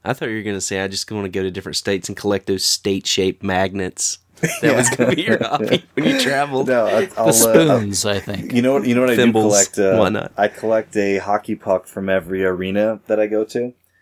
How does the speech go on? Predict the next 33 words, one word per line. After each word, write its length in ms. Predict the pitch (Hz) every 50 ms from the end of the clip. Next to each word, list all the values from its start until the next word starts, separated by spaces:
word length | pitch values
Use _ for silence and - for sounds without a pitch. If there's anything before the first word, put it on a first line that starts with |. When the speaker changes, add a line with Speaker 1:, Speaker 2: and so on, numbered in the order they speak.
| _ _ _ _ _ _ -
Speaker 2:
And, 300 | 101 98 95 95 95 92
uh, 400 | 95 92 92 92 92 92 92 -
uh, 300 | - 92 92 92 92 90
so, 520 | 87 - - 98 95 92 92 92 92 92 - - _ _ _ -
you 80 | 110 104
know, 160 | 95 98 95
in 160 | 90 104 107
between 400 | 101 104 - - 110 107 104 98
hikes, 480 | 95 101 113 104 95 92 - - - -
if 200 | 95 90 - -
I 120 | 90 92
ended 240 | 95 98 92 92 92
up 180 | 92 90 87 -
in 80 | 92 92
an 80 | 90
<laughs> 40 | 90
N 100 | 90 95
H 180 | 95 95 87 -
L 80 | 90 82
city 300 | - - 101 92 92 92
I 60 | 90
haven't 220 | 92 87 87 90
been 140 | 90 87 85
to 120 | - 90 87
yet, 160 | 90 87 87
I'd 140 | 87 85 82
get, 120 | - -
I'd 140 | 92 87 82
get 100 | 92 87
a 60 | 87
puck 300 | - - 85 - - -
too. 180 | 87 85 - - _ _ _ _ _ -
Speaker 1:
Sure. 320 | - - 92 110 -